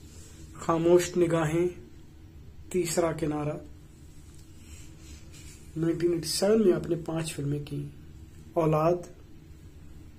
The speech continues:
माँ बेटी, राज दुलारा, शुरुआत,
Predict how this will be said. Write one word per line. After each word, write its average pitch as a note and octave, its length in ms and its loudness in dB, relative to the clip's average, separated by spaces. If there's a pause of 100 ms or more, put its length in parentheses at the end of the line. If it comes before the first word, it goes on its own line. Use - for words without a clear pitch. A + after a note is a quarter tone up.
(1400)
माँ E3 260 4
बेटी, E3+ 340 4 (1300)
राज E3 280 8
दुलारा, D#3 440 4 (1160)
शुरुआत, F3 720 8